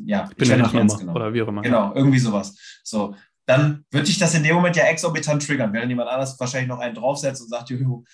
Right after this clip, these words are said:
Speaker 1: stimmt, hast du recht, ich bin echt manchmal ein verpeilter Typ“ oder was auch immer. Gibt's halt immer wieder diese Menschen, logischerweise, die das halt für sich noch nicht so aufgearbeitet haben und dann verletzt sind. So. Diesen Menschen wird's natürlich deutlich schwerer fallen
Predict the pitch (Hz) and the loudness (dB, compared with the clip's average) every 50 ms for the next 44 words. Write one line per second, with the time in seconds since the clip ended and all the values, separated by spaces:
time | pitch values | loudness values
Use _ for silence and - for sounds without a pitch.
0 | _ _ _ - - - 143 131 131 127 123 - 131 131 131 - 123 120 127 127 | _ _ _ -12 -6 -2 -2 0 0 -2 -4 -6 -6 -6 -6 -6 -6 -6 -6 -6
1 | 127 - - - 120 113 123 120 - - 120 117 113 117 113 110 - 110 - - | -6 -10 -14 -14 -14 -14 -14 -14 -14 -12 -12 -8 -6 -4 -4 -4 -6 -8 -10 -6
2 | 113 110 113 107 - - - - - 110 101 107 110 - - - - 143 156 156 | -4 -4 -4 -4 -8 -10 -12 -10 -8 -6 -4 -4 -4 -4 -6 -6 -2 0 2 2
3 | - - 127 - - 123 123 139 139 139 135 131 131 127 113 117 113 113 113 123 | 2 0 -4 -6 -4 -4 -2 0 2 2 2 4 2 0 0 -2 -6 -6 -2 0
4 | 131 131 131 - 113 110 113 113 113 110 - 107 104 120 135 143 139 131 131 131 | 0 0 0 -2 -4 -4 -2 -2 -2 -4 -6 -4 0 2 2 2 2 0 -4 -6
5 | 131 - _ _ _ - 110 107 104 113 110 - - - 98 101 98 110 107 120 | -6 -8 _ _ _ -12 -10 -10 -8 -8 -8 -10 -10 -12 -12 -12 -8 -4 0 0
6 | 165 160 156 135 135 131 127 127 127 127 123 120 120 - 120 117 123 123 117 110 | 2 2 4 4 2 4 4 2 2 4 2 0 0 -2 0 0 0 0 -2 -6
7 | - 104 107 113 120 - - 143 143 143 139 135 - - - 90 - - _ _ | -4 -4 -4 -4 -4 -8 -4 0 2 2 2 0 -4 -8 -10 -12 -18 -20 _ _
8 | - _ _ - - - 95 - - _ _ _ _ _ _ _ _ - 196 220 | -20 _ _ -20 -14 -12 -12 -12 -14 _ _ _ _ _ _ _ _ 0 2 4
9 | 254 247 233 233 240 247 247 - 143 113 101 - - - 170 - - 196 175 - | 4 4 4 4 4 2 2 2 0 -2 -2 -4 -4 -4 -4 -2 0 0 0 -2
10 | - - - 247 277 302 294 226 147 113 104 - - - 147 156 156 147 131 - | -2 -4 -2 -2 0 0 0 -2 -4 -4 -6 -8 -6 -6 -6 -4 -4 -6 -8 -6
11 | - 160 185 185 151 135 131 - 123 120 120 127 151 165 - | -4 -4 -4 -2 -4 -6 -8 -6 -6 -4 -4 -4 -6 -10 -12